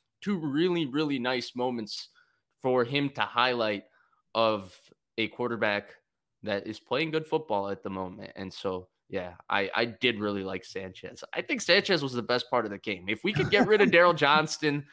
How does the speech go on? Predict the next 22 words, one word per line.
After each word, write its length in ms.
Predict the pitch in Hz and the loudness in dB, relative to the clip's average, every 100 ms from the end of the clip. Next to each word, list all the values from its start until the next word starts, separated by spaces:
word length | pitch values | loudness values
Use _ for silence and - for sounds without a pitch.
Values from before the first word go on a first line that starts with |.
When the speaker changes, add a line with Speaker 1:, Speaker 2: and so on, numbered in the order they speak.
| _ | _
Speaker 1:
for 140 | - 110 | -4 -2
life 420 | 101 117 139 139 - _ _ - | 2 2 2 0 -8 _ _ 0
on 180 | 127 123 | 0 2
Niners 400 | 127 131 127 117 | 2 2 -2 -2
games, 460 | 127 123 123 120 - _ _ - | 0 0 -2 -8 -16 _ _ -2
maybe 220 | 190 262 | 0 2
get 140 | 233 233 | 4 2
a 60 | |
couple 300 | 175 185 175 | 4 0 2
of 60 | 127 | -2
Schlereths 760 | - 131 143 143 143 - - - | -2 0 2 2 0 -10 -18 -10
in 140 | 147 143 | -6 -4
between, 440 | 131 - 123 127 | -4 -6 -6 -6
'cause 140 | 120 117 | -6 -2
I 80 | 113 | -2
do 200 | 117 131 | -2 -4
love 260 | 113 117 | 0 -2
when 120 | 110 107 | -2 -8
he 80 | |
goes, 180 | 95 95 - - | -8 -12 -14 -6
"Kyle 260 | 180 214 | 0 2
Speaker 2:
Yeah. 140 | 226 | 2